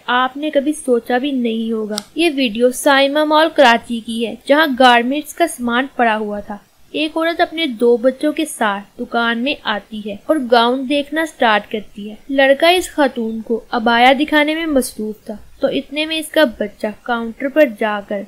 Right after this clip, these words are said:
इधर रखे हुए पैसे चेक करके अपनी माँ को बताता है और ये औरत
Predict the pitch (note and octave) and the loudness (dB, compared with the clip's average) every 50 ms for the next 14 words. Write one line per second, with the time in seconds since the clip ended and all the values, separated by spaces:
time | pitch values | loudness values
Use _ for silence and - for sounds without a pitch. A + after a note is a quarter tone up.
0 | - - D4 B3 D#4+ E4+ D#4 C4 B3+ A#3+ A#3+ - C#4 C#4+ D4 D4+ D#4+ D#4+ D#4+ - | -6 -4 -2 0 0 0 2 2 2 2 2 0 -2 -2 0 0 -2 -4 -2 0
1 | C#4 A#3 A3 A3+ - D#4 D#4 D4+ - - A3 G#3+ G#3+ - - A#3 A3+ A3+ A#3 D4 | 0 0 0 0 0 -2 -4 -2 -2 -2 -2 -2 -4 -6 -6 -4 -4 -2 0 -2
2 | D4 D4 - D4+ D4+ C#4 B3 A#3 A3 G#3+ G#3+ A3 C#4 C4 A#3 B3 A#3+ A#3 G#3 G3+ | -2 -2 -4 -6 -4 -2 0 0 0 -2 0 0 0 2 2 -2 -2 0 -2 -2
3 | G3+ - G#3+ G3+ G#3 G3+ G3 - _ _ - - B3+ C4 C4+ C#4 D4+ D#4+ D#4+ C#4 | -2 -4 -6 -6 -6 -8 -10 -14 _ _ -6 -2 0 0 0 0 0 4 4 4
4 | A#3+ A3 G#3+ B3+ C#4+ - - | 4 4 2 0 0 -2 -6